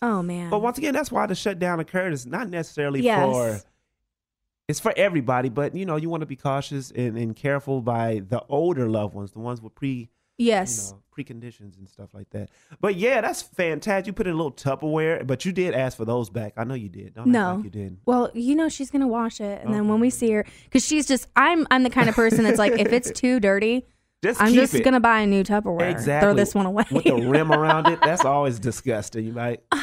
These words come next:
Speaker 2: "What is that, spaghetti
Speaker 1: I don't
Speaker 2: sauce?"
Speaker 1: understand why it happens every single time. You put
Speaker 2: Yeah.
Speaker 1: any kind of red sauce in a Tupperware container, and all of a sudden it's orange
Speaker 2: Yeah, the ring around it,
Speaker 1: for
Speaker 2: but
Speaker 1: the
Speaker 2: not
Speaker 1: rest of its life.
Speaker 2: I'm like, "Ah, you could keep it.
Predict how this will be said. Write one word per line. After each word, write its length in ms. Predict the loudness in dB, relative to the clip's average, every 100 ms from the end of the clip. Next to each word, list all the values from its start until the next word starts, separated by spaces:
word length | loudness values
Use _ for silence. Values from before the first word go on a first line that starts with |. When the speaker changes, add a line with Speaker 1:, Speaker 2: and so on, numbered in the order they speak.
| -6 -14 -8
Speaker 2:
"What 140 | -6
is 140 | -6
that, 280 | -8 -12 -14
spaghetti 440 | -10 -4 -2 0 2
Speaker 1:
I 100 | 2
don't 80 |
Speaker 2:
sauce?" 60 | 2
Speaker 1:
understand 420 | 2 0 2 2 4
why 120 | 2
it 60 |
happens 320 | 2 2 2 0
every 240 | 0 0
single 260 | 0 0 2
time. 400 | 2 0 0 -8 -2
You 100 | 0
put 140 | 2 0
Speaker 2:
Yeah. 40 |
Speaker 1:
any 100 | 0
kind 160 | 0 2
of 80 | 2
red 200 | 0 2
sauce 320 | 2 2 0
in 60 |
a 40 | 0
Tupperware 320 | 0 0 0
container, 320 | 0 -4 -4 -4
and 120 | -2
all 60 | 0
of 60 |
a 40 | 0
sudden 140 | 0
it's 100 | -2 0
orange 420 | 0 0 -2 -2
Speaker 2:
Yeah, 220 | 0 2
the 120 | 0 0
ring 240 | 0 0
around 220 | 0 2
it, 40 | 2
Speaker 1:
for 60 |
Speaker 2:
but 80 | 4
Speaker 1:
the 60 | 4
Speaker 2:
not 80 |
Speaker 1:
rest 260 | 4 2 2
of 100 | 0
its 120 | 0
life. 380 | 2 2 0 -4 -8
Speaker 2:
I'm 40 |
like, 160 | -8 -4
"Ah, 460 | -2 0 0 -2 -2
you 120 | -2
could 140 | -6 -4
keep 280 | -4 -2
it. 180 | -2 -4